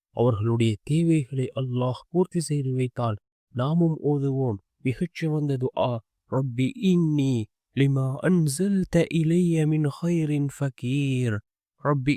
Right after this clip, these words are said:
இன்னி லிமா அன்சல்த இலைய மின் ஹைரின் ஃபகீர்." யா அல்லாஹ், உன்னுடைய எல்லா நலவுகளிலும்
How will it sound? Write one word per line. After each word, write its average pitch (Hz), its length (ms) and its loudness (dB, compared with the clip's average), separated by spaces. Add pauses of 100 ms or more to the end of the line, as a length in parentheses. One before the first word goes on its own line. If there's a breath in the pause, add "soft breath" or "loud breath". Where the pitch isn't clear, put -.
இன்னி 175 400 2 (440)
லிமா 151 280 4 (120)
அன்சல்த 147 640 0
இலைய 185 500 2
மின் 180 220 2
ஹைரின் 165 500 2
ஃபகீர்." 147 840 -2 (1400)
யா 127 240 -4
அல்லாஹ், 131 520 0 (500)
உன்னுடைய 151 400 2 (340)
எல்லா 151 380 0 (120)
நலவுகளிலும் 165 840 2